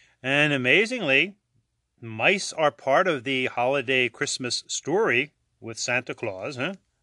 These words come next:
Not using the word Christmas, of course. And of course, Ganesha's friend is Mushika. And at this holiday time, children leave cookies and milk out for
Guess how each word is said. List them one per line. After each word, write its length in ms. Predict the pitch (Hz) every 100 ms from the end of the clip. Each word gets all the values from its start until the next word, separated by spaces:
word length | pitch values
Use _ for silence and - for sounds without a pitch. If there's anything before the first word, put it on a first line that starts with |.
| _
Not 220 | 120 127
using 260 | 120 131 123
the 100 | 120
word 200 | 117 110
Christmas, 420 | 165 - 113 -
of 140 | 95 -
course. 300 | 95 135 - _ _ _ _ - _
And 120 | 123 135
of 100 | -
course, 460 | 240 226 - - _ _ -
Ganesha's 420 | 131 127 - 123
friend 380 | - 220 190 165
is 220 | 196 190
Mushika. 600 | 180 220 202 - 120 92 _ _ _ _ _ _ _ _ _ - _ _ - _
And 600 | 143 165 180 156 202 190 _ _ _ _ _ _
at 160 | 151 -
this 180 | 165 -
holiday 500 | 156 165 147 135 131
time, 440 | 131 127 135 165
children 520 | - 156 151 139 127
leave 480 | 127 143 143 131 127
cookies 360 | - 151 151 127
and 180 | 143 135
milk 400 | 196 220 - - _ _ _ _ -
out 460 | 135 214 170 -
for 440 | - 240 165 127